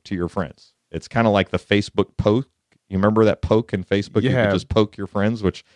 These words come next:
Speaker 1: was one of the most annoying features on Facebook. Well,
Speaker 2: Hands down, yeah.
Speaker 1: there is a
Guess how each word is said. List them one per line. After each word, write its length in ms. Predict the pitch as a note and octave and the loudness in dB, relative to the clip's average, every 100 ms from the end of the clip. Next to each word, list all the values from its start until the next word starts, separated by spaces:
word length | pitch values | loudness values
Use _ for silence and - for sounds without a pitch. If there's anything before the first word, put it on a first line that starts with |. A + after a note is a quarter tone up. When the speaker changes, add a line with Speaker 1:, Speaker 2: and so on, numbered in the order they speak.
| _ _ - | _ _ -4
Speaker 1:
was 100 | F#2+ | 2
one 80 | A#2+ | 2
of 60 | |
the 40 | G#2 | 4
most 220 | G2+ - | 2 2
annoying 400 | F2 F#2 G#2 G2 | 0 4 4 2
features 380 | - G2+ - E2 | 0 -4 -2 -2
on 100 | D#2+ | -2
Facebook. 460 | - F#2+ - D#2+ | 0 0 0 -4
Well, 160 | F2 E2 | 0 0
Speaker 2:
Hands 320 | D2 C#3 C3 | 0 -2 -2
down, 380 | B2 C3 A#2 - | -2 -2 -2 -2
yeah. 60 | - | 0
Speaker 1:
there 200 | G2+ G2 | 2 2
is 160 | F2+ | 2
a 320 | F#2 F2 D#2+ | 2 2 0